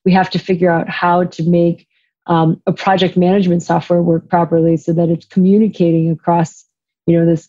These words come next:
lower middle market company. Because the larger the companies are, a lot of those things are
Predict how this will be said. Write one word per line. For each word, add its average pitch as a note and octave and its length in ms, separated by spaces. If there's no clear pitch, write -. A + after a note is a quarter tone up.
lower F#3 200
middle F3 220
market F3 320
company. F#3 460
Because F3+ 280
the F#3+ 120
larger B3+ 420
the G#3 80
companies G3 540
are, E3 180
a E3+ 80
lot F3+ 240
of G#3 140
those F3 340
things E3+ 220
are F#3 260